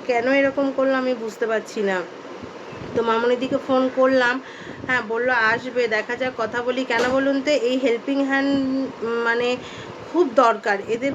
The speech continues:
খুব দরকার। যারা, আহ, এদেরকে নিয়ে কাজ করে এসেছেন না, এদের সাথে কাজ করে এসছেন, তারা বুঝতে পারবেন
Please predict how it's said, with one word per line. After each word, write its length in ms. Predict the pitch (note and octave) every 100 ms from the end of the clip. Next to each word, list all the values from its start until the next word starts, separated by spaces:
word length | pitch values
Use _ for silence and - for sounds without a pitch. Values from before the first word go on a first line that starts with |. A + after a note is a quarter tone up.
| -
খুব 120 | D#4+
দরকার। 460 | C4 B3 A#3+ C#4+ A#3+
যারা, 460 | A3+ A3 A#3+ C4+
আহ, 480 | D4+ - - - A#3 A#3 A#3
এদেরকে 440 | A3 A#3+ C#4 C#4 D4
নিয়ে 540 | C4+ C4+ C#4 C#4+ C#4+ - - -
কাজ 280 | A#3+ - -
করে 300 | C4+ B3+ C#4+
এসেছেন 500 | B3+ C4 D4+ C#4 D#4
না, 340 | D4 E4+ D4 F#3
এদের 220 | G#3 B3
সাথে 300 | B3+ C4+ C4+
কাজ 280 | C4+ A#3 A3+ -
করে 260 | A#3+ B3+
এসছেন, 460 | B3+ B3+ - B3 B3
তারা 280 | A#3 A3+ A#3
বুঝতে 340 | A#3 A3+ C#4
পারবেন 400 | C4 A#3 A3